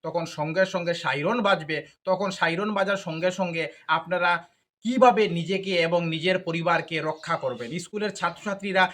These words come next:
কিভাবে নিজেকে রক্ষা করবে, তার সম্পূর্ণ মক ড্রিলের মধ্যে ট্রেনিং দেওয়া হবে। দর্শক, উনিশশো একাত্তর ইংরাজির পর এই প্রথম সমস্ত ভারতবর্ষ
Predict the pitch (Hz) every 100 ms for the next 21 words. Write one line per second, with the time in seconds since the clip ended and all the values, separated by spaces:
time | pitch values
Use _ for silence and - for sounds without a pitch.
0 | - - 214 226 202 175 156 180 180 165
1 | 160 - 170 151 123 131 - - 165 165
2 | - 180 190 233 220 220 175 156 147 175
3 | 185 180 175 147 170 160 - - 214 226
4 | 302 277 240 214 214 208 190 - - 165
5 | 185 254 233 226 - - 202 226 262 254
6 | - 254 220 165 180 247 247 - 226 208
7 | - 196 180 185 180 185 - 147 135 -
8 | _ _ _ _ _ _ _ 165 196 220
9 | - 269 269 302 226 - _ _ _ _
10 | _ _ - 165 208 - 208 147 165 208
11 | 185 190 -